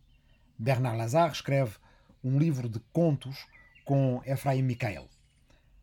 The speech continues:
O estilo é o estilo simbolista, ou seja, aquela corrente literária influenciada por Baudelaire e depois por Rimbaud e Verlaine,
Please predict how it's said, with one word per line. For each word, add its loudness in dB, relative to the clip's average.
O 0
estilo 0
é 6
o 4
estilo -4
simbolista, -4
ou -6
seja, -2
aquela 2
corrente 0
literária 0
influenciada -2
por -8
Baudelaire 0
e -10
depois -6
por -14
Rimbaud 0
e -4
Verlaine, 0